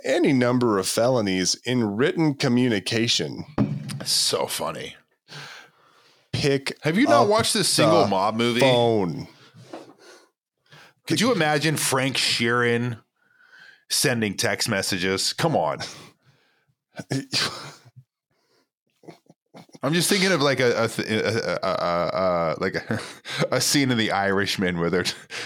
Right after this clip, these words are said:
Speaker 2: they're texting and you still somehow get Al Pacino's
Speaker 1: It's a
Speaker 2: Jimmy Hoffa voice.
Speaker 1: it's a written telegram from Jimmy Hoffa to, to, what, is Frank Sheeran? Is that his name?
Speaker 2: Yeah, Frank Sheeran.
Speaker 1: Yeah, it's just a,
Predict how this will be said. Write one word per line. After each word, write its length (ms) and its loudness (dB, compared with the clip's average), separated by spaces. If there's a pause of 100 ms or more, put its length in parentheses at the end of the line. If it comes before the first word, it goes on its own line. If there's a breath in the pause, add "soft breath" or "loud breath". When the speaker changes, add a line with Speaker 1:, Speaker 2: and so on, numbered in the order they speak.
(140 loud breath)
Speaker 2:
they're 160 2
texting 580 -2
and 100 -2
you 80 0
still 280 0
somehow 520 0
get 280 0
Al 240 0
Pacino's 640 0
Speaker 1:
It's 100 0
a 20 2
Speaker 2:
Jimmy 240 0
Hoffa 420 -2
voice. 600 0 (340 loud breath)
Speaker 1:
it's 260 2
a 120 2
written 400 2
telegram 720 0
from 240 0
Jimmy 320 0
Hoffa 680 0
to, 640 0 (120)
to, 420 2 (320)
what, 180 0 (120)
is 140 -10
Frank 280 0
Sheeran? 360 2
Is 100 0
that 100 2
his 140 0
name? 160 2
Speaker 2:
Yeah, 180 2
Frank 320 0
Sheeran. 420 0
Speaker 1:
Yeah, 200 2
it's 240 2
just 140 0
a, 180 0